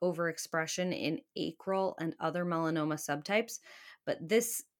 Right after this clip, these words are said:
group is the first to evaluate the prame protein expression in nail unit melanocytic lesions.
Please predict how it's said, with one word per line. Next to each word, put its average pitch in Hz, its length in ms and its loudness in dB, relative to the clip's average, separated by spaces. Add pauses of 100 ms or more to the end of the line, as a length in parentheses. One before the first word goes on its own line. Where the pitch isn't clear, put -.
group 160 360 0
is 156 200 -2
the 160 80 -4
first 160 360 0
to 175 100 0
evaluate 151 640 0
the 156 60 -2
prame 160 520 2
protein 156 420 0
expression 151 600 -2
in 156 300 -2
nail 151 280 0
unit 147 440 0
melanocytic - 580 -6
lesions. - 540 -8